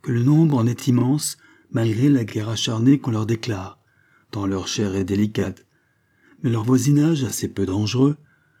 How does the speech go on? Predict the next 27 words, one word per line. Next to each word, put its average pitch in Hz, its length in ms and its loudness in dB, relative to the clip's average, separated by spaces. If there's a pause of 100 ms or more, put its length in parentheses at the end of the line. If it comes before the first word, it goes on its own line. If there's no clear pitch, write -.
(160)
n'en 135 100 4
est 131 60 6
pas 151 140 -2
moins 151 260 2
inquiétant 110 500 -4
pour 95 180 -6
le 90 60 -4
repos 92 400 -4
et 92 80 -2
la 87 140 -4
tranquillité, - 760 -8 (640)
car 101 180 -6
ils 104 100 -2
sont 143 200 0
d'une 104 240 2
familiarité 98 760 -4
extrême 135 580 -2 (400)
et 156 100 -2
ne 135 100 4
fuient 170 300 -4
que - 100 -6
devant 113 280 -2
le 110 120 0
bruit 117 320 2
et 127 60 6
le 101 100 4
mouvement. 98 580 -4